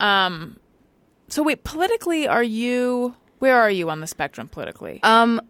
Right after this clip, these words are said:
Speaker 2: I mean, I think I'm an independent, <laughs> registered as an independent, but, um,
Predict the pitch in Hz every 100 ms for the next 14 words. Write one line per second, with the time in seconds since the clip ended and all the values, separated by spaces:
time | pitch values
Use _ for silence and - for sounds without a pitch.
0 | _ 240 277 294 285 - - 190 262 370
1 | 392 226 156 147 - 143 160 151 - 151
2 | - - - 185 196 - - 165 160 156
3 | 151 175 185 - 156 - - 165 165 160
4 | 160